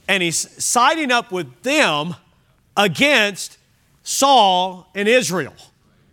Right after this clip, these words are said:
This is a really bad spot for S-, David to be in, obviously. "Therefore will I take, therefore will I make thee keeper of mine head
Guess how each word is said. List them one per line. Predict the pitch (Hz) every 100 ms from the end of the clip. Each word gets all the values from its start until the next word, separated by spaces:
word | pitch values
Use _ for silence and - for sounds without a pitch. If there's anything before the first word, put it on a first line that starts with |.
| _ _ _ -
This | 160 170
is | 170
a | 175
really | 170 214 277 202 165 139 _ _ _ _ -
bad | 120 233 285 202
spot | - 262 220 175 -
for | 180 170
S-, | - -
David | - 139 190 202 170 147 - _ -
to | 175
be | 165 247
in, | 143 117 - 180
obviously. | 196 147 117 - 76 - _ _ _ _ _ _ _ _ _ _ _ - - - - _ _
"Therefore | 156 214 208 190 185 226
will | 185 165 160
I | 156 160 156 151 -
take, | - 190 185 - _ _ _ _ _ _ _ _ _ _ _
therefore | - 214 - 214
will | 190 185
I | 180
make | 175 240 294 165
thee | 170 180 190
keeper | - 285 - 214 190
of | 180 143
mine | 175 175 175 165
head | 151 117 254 247 175 160 160 151